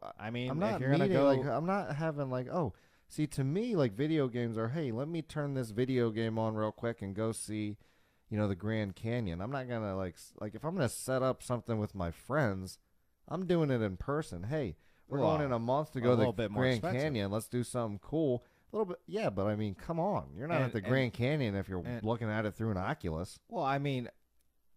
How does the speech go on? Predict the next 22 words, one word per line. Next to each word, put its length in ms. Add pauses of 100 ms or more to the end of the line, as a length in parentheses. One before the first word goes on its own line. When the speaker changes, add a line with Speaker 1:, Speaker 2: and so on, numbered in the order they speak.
Speaker 1:
it, 200
this 200
makes 260
it 60
a 40
little 240
more 260
instant. 500
You 120
could 160
be 140
on 180
a 20
telephone 600
call 320
with, 280
Speaker 2:
But 120
Speaker 1:
you 40
Speaker 2:
you're 80
not 180
Speaker 1:
know, 40
Speaker 2:
there. 300